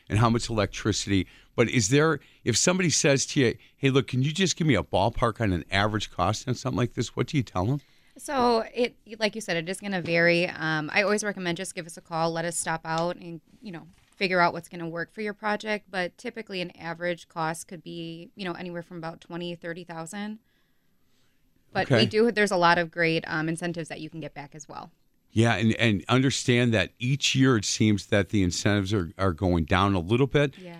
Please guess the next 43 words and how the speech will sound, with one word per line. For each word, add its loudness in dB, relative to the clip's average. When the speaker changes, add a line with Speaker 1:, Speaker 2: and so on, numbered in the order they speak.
Speaker 1:
So 2
if -2
you're 2
gonna, 4
if 0
you're 4
thinking 0
about 4
doing 2
this, 2
twenty 2
twenty 2
is 0
the 0
year 2
to 0
get 2
it -4
done. -4
Speaker 2:
It -8
is. -16
Speaker 1:
It, 2
it 0
really 4
is. 2
Um, 2
are 4
there 4
warranties 0
that 2
are 4
involved 2
with -4
this -2
as -4
well? 2
Do 2
you 6
need 4
to -2
get 0
the 0
warranties? -2